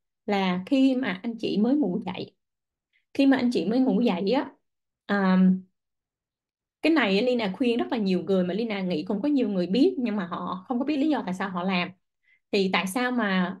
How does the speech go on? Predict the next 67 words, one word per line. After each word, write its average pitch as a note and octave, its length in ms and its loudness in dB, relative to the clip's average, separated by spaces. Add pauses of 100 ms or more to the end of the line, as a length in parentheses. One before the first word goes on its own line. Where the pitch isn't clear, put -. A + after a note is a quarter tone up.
(100)
khi B3+ 140 0
mà A#3+ 160 0
mình F#3+ 200 0
thức D4 180 -6
dậy G3 140 0
mình F#3+ 180 2
phải F#3+ 80 -4
uống D4 180 2
nước F4 240 2
á, F4+ 160 -2 (300)
trong C4 180 0
cái D4+ 80 2
lúc F#4 140 -2
mình F#3+ 180 -2
ngủ E3+ 240 -2
á, D#4 60 0
anh D#4 100 -2
chị, F#3 200 -6
cái C4 80 0
nước E4+ 160 0
bọt F#3+ 260 -4
của C#4 80 -4
mình A#3 220 0
á, - 140 -6 (280)
nó D4 100 0 (100)
có C#4+ 180 0
cái D4+ 160 -10
chất E4+ 80 -8 (120)
kiềm G3 240 2
rất E3+ 160 -6
là A3 80 -4
nhiều. F#3 360 4 (360)
Thì G3 80 4
cái F#3+ 180 2
chất F4 160 0
kiềm G3 300 6
đó A#3+ 100 0
đó, D4 160 2
nó D4+ 120 4
giúp D4+ 260 4
cho B3+ 120 0
cái C#4+ 120 2 (120)
hệ F#3+ 260 -2
thống C#4+ 220 -2
tiêu B3 240 2
hóa A#3+ 280 0
của C4+ 60 2
mình G#3 280 4
tiêu A#3+ 200 2
hóa A#3+ 280 -2
đồ G3 140 0
ăn. A3+ 240 -4 (400)
Tại F3 100 2
vì F3+ 80 0
cái C4 100 0
đó C#4+ 120 2
là, A#3+ 180 0 (120)
ừ, F#3+ 300 -2
xong A3+ 200 -4
rồi A3+ 100 -2
nó G#3+ 160 -2
có C#4+ 60 2
những C4+ 160 0
cái C4+ 120 -6
chất D#4+ 120 -10
axit A4+ 380 0
á. G#4 60 8